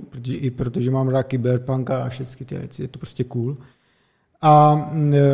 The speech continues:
my jsme to chtěli trošku dát dneska, ale jelikož jsem ještě přišel jak jako čerstvej a chtěl bych si to spíš ještě celý osvěžit, i tu historii, a nějak si to líp připravit. Tady mám třeba popisy těch čipů,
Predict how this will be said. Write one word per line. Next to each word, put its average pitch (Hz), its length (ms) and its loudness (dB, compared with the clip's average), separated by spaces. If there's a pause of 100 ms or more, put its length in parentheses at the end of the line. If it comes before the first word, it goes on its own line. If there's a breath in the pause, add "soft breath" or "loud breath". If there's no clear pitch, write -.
(100)
my 139 120 0
jsme 156 180 -2
to 156 120 2
chtěli 160 220 2
trošku 156 280 -2
dát 160 160 4
dneska, 147 520 0
ale 147 240 2
jelikož 147 340 0
jsem 151 180 -2
ještě 143 220 -2
přišel 151 300 0
jak 147 120 -2
jako 147 180 -2
čerstvej 147 540 0
a 143 40 0
chtěl 143 240 -4
bych 139 160 0
si 139 100 -8
to 135 200 -4
spíš - 320 -10
ještě 139 420 -4
celý 135 260 0
osvěžit, 135 600 -2
i 135 60 -2
tu 135 200 -2
historii, 143 800 -2 (840)
a 127 280 2
nějak 143 240 2
si 151 100 -4
to 156 100 -4
líp 147 160 -2
připravit. 151 720 0 (560 loud breath)
Tady 143 180 4
mám 143 180 6
třeba 147 280 2
popisy 143 420 0
těch 135 240 0
čipů, 156 560 -2